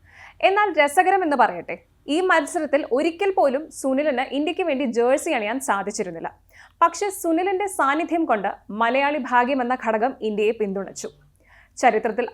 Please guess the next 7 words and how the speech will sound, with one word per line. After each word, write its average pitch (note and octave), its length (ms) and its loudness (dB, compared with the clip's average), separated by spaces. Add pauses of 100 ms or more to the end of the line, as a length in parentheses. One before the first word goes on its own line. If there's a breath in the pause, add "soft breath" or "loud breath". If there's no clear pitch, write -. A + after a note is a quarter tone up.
(160)
ആദ്യമായി B3+ 420 2 (200)
ഇന്ത്യ A#3 180 -2 (100)
ലോകകപ്പിൽ A3 500 0 (220)
മുത്തമിട്ടു. G3 500 -8 (1040 soft breath)
പിന്നീട് A4 400 2 (160)
ഇന്ത്യൻ D4+ 320 0
ടീമിൽ C4+ 240 0